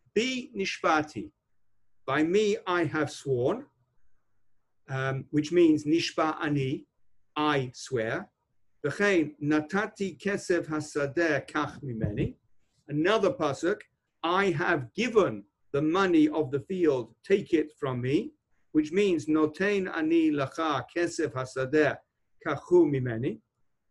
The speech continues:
I am giving you the money of the field, take it from me. So there are, uh, two other psukim which Rashi brings to prove his point. What is his point?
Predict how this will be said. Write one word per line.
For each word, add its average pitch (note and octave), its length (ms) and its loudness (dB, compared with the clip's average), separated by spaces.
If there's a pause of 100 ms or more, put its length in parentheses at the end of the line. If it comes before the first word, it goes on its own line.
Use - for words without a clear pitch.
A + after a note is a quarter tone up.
I F3 340 2
am G3+ 380 2
giving G#3+ 460 -2
you E3+ 480 6 (120)
the C#3+ 200 0
money D3+ 500 0
of C3 220 -2
the B2 100 -4
field, B2+ 460 2 (280)
take D#3+ 240 2
it C#3+ 260 0
from B2 220 -4
me. A#2+ 220 -4 (640)
So E3 200 0
there E3 220 4
are, E3 440 2 (400)
uh, C#3+ 400 0 (260)
two F#3+ 640 0 (320)
other D#3 200 0
psukim - 540 -8 (420)
which D3 200 -6
Rashi G3+ 460 -2
brings C#3+ 540 0 (180)
to D#3 160 2 (140)
prove E3+ 380 0 (180)
his C#3+ 320 -2 (180)
point. - 400 -10 (500)
What F#3 220 2
is A3+ 180 -4
his C#3+ 200 -2
point? C3 420 -8